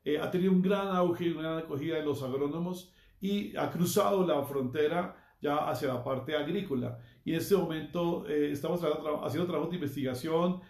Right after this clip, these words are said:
y pruebas de la tecnología en, en cultivos de soya, en cultivos de maíz, eh, en cultivos de pla-, eh, de plátano y cultivos de cacao, con un gran, gran potencial para los agrónomos poder analizar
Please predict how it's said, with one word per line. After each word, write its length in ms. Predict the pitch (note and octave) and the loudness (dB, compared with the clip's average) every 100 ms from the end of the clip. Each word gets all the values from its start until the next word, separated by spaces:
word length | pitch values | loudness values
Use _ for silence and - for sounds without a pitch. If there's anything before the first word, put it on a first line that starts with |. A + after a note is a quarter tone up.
| - - | -18 -6
y 120 | E3 | -4
pruebas 600 | - F3+ F#3+ G3 F#3+ C#3+ | 2 4 4 2 0 0
de 140 | D3 | 0
la 160 | C#3+ B2+ | 0 0
tecnología 840 | C3+ C3+ C3+ B2 D3+ D#3+ E3+ E3+ - - _ - | -4 -4 -4 -4 -4 -2 -2 -4 -8 -20 _ -8
en, 720 | D3+ D#3 D3+ D3 C#3 B2+ B2 - - | -4 -4 -2 -2 0 0 0 -4 -4
en 240 | D3 C#3+ | -2 0
cultivos 320 | B2 B2 D3+ D3+ | -2 -2 -2 0
de 80 | |
soya, 580 | C3+ F3+ F3 E3+ D#3+ E3+ | 0 2 2 0 -4 -4
en 100 | C#3+ | -6
cultivos 320 | B2+ B2 D3 D3 | -6 -2 -2 0
de 120 | C#3+ | -2
maíz, 520 | B2+ E3 F#3+ - - _ _ _ - | -2 0 -2 -4 -16 _ _ _ -4
eh, 220 | C#3+ D3 | 0 2
en 80 | C#3 | 0
cultivos 440 | C3 B2 C#3+ D#3+ D3+ | -4 0 2 2 0
de 480 | C#3 C3 C3 - _ - | 0 0 -6 -12 _ 0
pla-, 320 | F3 F3 - | 2 4 4
eh, 180 | D3+ D3 | 4 4
de 600 | C#3+ C#3+ C#3 C3+ C3 B2+ | 4 4 4 4 2 0
plátano 460 | F#3+ G3 G#3 G3 F#3+ | 0 2 0 0 -2
y 60 | |
cultivos 300 | B2+ C#3+ D3 | -2 -2 -2
de 120 | D#3 | -2
cacao, 600 | D3 B2+ D#3+ D3+ D#3+ - - _ - | -4 -2 2 2 0 -6 -20 _ -4
con 360 | E3 D#3 D3 | 0 0 0
un 260 | E3 D#3 C#3+ | -4 -4 -2
gran, 500 | - F#3 F#3+ F#3+ - | 0 2 2 0 -4
gran 340 | C#3 C#3+ D#3 D#3 | -4 0 0 -2
potencial 760 | C3 C3+ B2+ D3 C#3 C#3 C#3+ - - _ - | -4 -4 -4 0 2 2 0 -6 -20 _ -2
para 320 | C#3+ C#3 C3+ | 0 2 2
los 160 | C3 B2 | 0 0
agrónomos 460 | B2+ C3+ D3+ D#3+ | -2 0 -2 -2
poder 280 | - C3+ D3 | -2 -2 0
analizar 800 | D3+ D3 C3 B2 E3+ F3+ F#3+ - | -2 0 0 0 0 2 0 -4